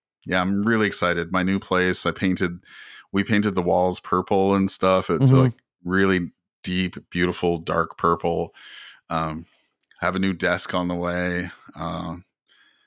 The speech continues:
Speaker 1: yeah, it's gonna be a, it's gonna be a fun setup. But yeah, this is the last thing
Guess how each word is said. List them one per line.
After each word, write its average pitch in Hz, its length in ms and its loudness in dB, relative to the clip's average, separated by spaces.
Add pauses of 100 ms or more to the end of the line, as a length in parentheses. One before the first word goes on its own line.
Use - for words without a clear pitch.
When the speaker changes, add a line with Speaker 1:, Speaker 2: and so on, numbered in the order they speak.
(140)
Speaker 1:
yeah, 85 80 0
it's 80 100 -4
gonna 107 120 0
be 104 100 2
a, 92 120 0 (120)
it's 110 160 -2
gonna 113 140 0
be 101 80 2
a 90 40 2
fun 90 280 -2
setup. 80 440 -2 (160)
But 90 140 0
yeah, 90 160 2
this 95 200 -2
is 104 140 -6
the 95 120 0
last 98 340 0
thing 95 360 0